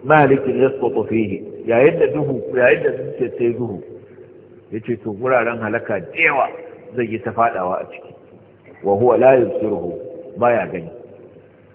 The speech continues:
Da zuciyar ta hasken ya bice ya tafi, to zai ta faɗawa cikin hanyoyin halaka. Iri-iri, baya gani.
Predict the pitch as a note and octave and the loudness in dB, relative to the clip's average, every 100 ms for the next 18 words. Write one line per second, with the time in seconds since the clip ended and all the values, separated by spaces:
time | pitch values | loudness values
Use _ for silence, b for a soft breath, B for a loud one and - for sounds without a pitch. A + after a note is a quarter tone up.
0 | _ _ G2 F#2+ C#3+ C#3+ C#3 C3+ - C3 | _ _ -10 -2 -2 2 4 4 4 4
1 | C3 C3 C3 B2+ B2+ B2+ - B2+ A#2+ C3 | 6 6 6 2 0 0 -4 -6 -6 -6
2 | - C#3 A#2+ B2 B2+ C3 B2 A#2 C3 A#2+ | -2 -2 0 -2 -2 -4 -2 0 0 -2
3 | A#2+ F#3+ - - - - - - - G#2+ | -8 -10 -12 -18 -20 -20 -20 -20 -14 -4
4 | A#2+ C3 C3 C3+ D3+ C3+ A2+ A2 - B2 | 0 0 0 4 4 4 0 -2 -4 -10
5 | A#2 A#2 A#2 A#2 A#2+ G2+ F#2 - - - | -8 -8 -6 -8 -8 -8 -10 -12 -20 -20
6 | - - - E3+ D3 B2+ A#2 - - - | -20 -8 2 2 2 -4 -8 -10 -14 -18
7 | - - - - C3+ C#3 F#2 F#2+ F#2 | -20 -20 -20 -8 -2 -2 -2 -6 -10